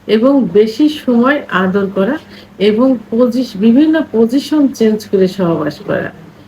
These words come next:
এই তিনটা পদ্ধতি অবলম্বন করলেই যৌন মিলনে স্ত্রীকে সুখ দিতে সক্ষম হবেন।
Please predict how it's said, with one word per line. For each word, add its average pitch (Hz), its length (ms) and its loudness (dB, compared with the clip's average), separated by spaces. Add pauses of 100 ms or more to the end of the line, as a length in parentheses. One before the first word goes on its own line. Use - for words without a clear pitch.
(200)
এই 294 240 2 (100)
তিনটা 269 400 4
পদ্ধতি 247 500 0
অবলম্বন 226 720 0
করলেই 262 520 0 (400)
যৌন 233 420 2
মিলনে 220 560 0
স্ত্রীকে 220 500 -6 (340)
সুখ 220 280 -4 (140)
দিতে 277 340 -6 (240)
সক্ষম 175 560 -4
হবেন। - 360 -8